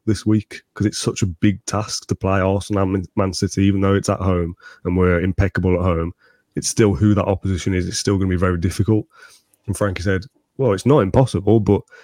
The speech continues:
if we were to do that, God forbid, like, imagine if we did, what a statement that sends out to the league." I always felt that we might lose the Man City game and beat Arsenal. That was my prediction for the week, three points, and I'd have been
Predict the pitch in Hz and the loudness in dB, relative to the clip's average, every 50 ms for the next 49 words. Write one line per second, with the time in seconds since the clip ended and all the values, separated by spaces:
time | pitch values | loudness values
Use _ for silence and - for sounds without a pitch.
0 | - _ - 117 101 - 101 85 78 104 127 147 143 - 104 87 92 82 78 85 | -12 _ -4 -4 -2 -2 -2 0 2 4 4 4 4 2 0 -2 -4 -2 0 0
1 | 95 110 113 110 - 101 104 - 107 107 104 - - 92 82 113 113 110 98 101 | 0 0 0 -2 -6 -8 -4 -2 -2 -2 -2 -4 -6 -6 -2 -2 -2 0 0 -2
2 | 98 101 95 95 104 113 131 139 101 107 107 107 92 - - 95 87 123 127 107 | -2 -2 0 0 2 2 2 2 2 0 -2 -4 -4 -2 -2 -2 2 2 2 4
3 | 92 107 120 - - - - - - _ - 107 131 135 110 - - - 117 110 | 4 2 -2 -4 -8 -20 -20 -20 -16 _ -2 0 0 0 0 -2 -2 0 0 0
4 | 113 110 101 107 123 - 135 - 139 123 110 113 104 101 104 104 101 92 87 - | 0 -2 -2 -2 -2 -2 -2 -2 0 2 2 2 0 0 -2 -2 -2 -2 -2 -2
5 | 76 - - _ _ _ _ - - - - - - _ _ - - 113 123 127 | -6 -6 -8 _ _ _ _ -20 -20 -20 -20 -20 -20 _ _ -2 2 4 4 4
6 | 123 117 101 - - 110 104 98 98 98 98 98 95 98 101 104 107 104 95 - | 4 2 0 2 2 2 2 2 0 -2 0 0 0 2 2 2 2 2 2 0
7 | 110 104 101 95 - - - - 101 104 104 104 95 90 87 107 107 107 104 107 | 0 0 0 -2 -2 -4 -2 0 0 0 2 0 0 0 0 2 2 2 2 2
8 | 107 113 113 - - 120 117 113 - 110 95 92 87 104 98 90 - - 101 98 | 2 0 0 -2 -2 -2 -2 -2 -2 -4 -4 -2 -2 -2 -2 -2 -2 -2 -4 -4
9 | - - - 101 - 95 98 101 101 110 117 113 _ - 107 104 101 92 - 101 | -4 -4 -6 -4 -2 0 0 2 2 2 0 0 _ -2 0 0 0 2 2 2
10 | 107 113 120 - - 107 95 95 90 82 - 107 95 87 80 | 0 0 -2 -4 -4 -2 -2 -2 -2 0 0 0 0 -2 -4